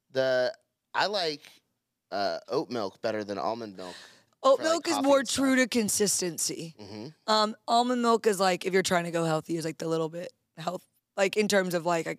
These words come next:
Speaker 2: guess, like, fat, calories, whatever.
Speaker 1: Mm-hmm.
Speaker 2: But oat milk, I agree, is, like, l-, more true to milk milk. And there's some things, like, I am a slut for Hamburger Helper.
Speaker 1: Okay.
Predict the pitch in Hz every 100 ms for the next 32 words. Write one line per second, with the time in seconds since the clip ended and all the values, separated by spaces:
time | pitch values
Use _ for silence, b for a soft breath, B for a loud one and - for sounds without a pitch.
0 | - 175 139 - - - - _ - 165
1 | 165 165 147 - 175 175 139 131 135 151
2 | b b - 226 208 202 - 226 233 220
3 | 196 175 170 160 165 160 - 165 165 160
4 | 165 - 185 175 170 160 - 170 160 160
5 | - 185 - 277 330 349 320 311 285 -
6 | - 226 220 240 247 220 202 190 - 196
7 | 190 - 180 175 170 170 170 165 170 208
8 | 214 _ - 113 120 202